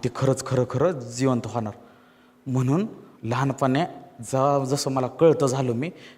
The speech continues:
तसं मी एकदा परी काढली. अं, पप्पा म्हणला, "ही काय काढलंय?"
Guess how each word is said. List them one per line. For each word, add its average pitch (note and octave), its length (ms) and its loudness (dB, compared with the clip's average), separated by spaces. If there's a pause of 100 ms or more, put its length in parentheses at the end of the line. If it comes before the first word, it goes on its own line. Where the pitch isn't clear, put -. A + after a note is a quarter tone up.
(120)
तसं B2+ 180 -4
मी C3 120 2
एकदा B2 180 0
परी C#3 320 6
काढली. G#2 360 0 (3750)
अं, A2 120 -10
पप्पा C#3 300 0
म्हणला, C3+ 260 -2
"ही B2+ 140 -2
काय C#3+ 280 0
काढलंय?" G#2+ 340 -6